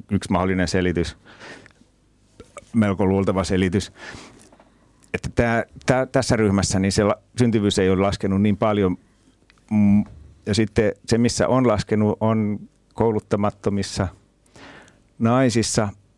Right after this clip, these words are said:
mutta sielläkin on sitten paljon semmosia, jotka taas saa tai sielläkin on, siellä on yksi ryhmä, missä on,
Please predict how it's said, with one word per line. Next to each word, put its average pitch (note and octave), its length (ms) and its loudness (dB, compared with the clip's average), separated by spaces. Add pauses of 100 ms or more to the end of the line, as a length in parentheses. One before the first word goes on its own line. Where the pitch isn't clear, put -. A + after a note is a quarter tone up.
(440)
mutta C3 400 0
sielläkin A2+ 440 2
on G#2+ 80 2
sitten G2 340 -2 (920)
paljon A#2 300 2
semmosia, G#2 460 0
jotka G2 380 -2
taas F#2+ 400 -2
saa G2 440 0 (1800)
tai A#2 180 2
sielläkin A#2 340 2
on, A2+ 200 2
siellä B2 180 4
on A#2 80 4
yksi A#2+ 200 0
ryhmä, G#2 280 2
missä G#2 320 0
on, G#2 180 -2